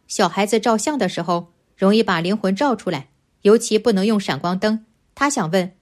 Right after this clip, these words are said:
多大的孩子拍照才可以用闪光灯？答：八岁以上就可以了。太小的孩子常拍照，就会把魂魄照掉的。很多政治人物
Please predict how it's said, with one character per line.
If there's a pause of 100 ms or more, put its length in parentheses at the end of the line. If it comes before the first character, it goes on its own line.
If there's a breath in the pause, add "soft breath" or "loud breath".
(160)
多
大
的
孩
子
拍
照
才
可
以
用
闪
光
灯？ (640)
答： (300)
八
岁
以
上
就
可
以
了。 (460)
太
小
的
孩
子
常
拍
照， (400)
就
会
把
魂
魄
照
掉
的。 (460)
很
多
政
治
人
物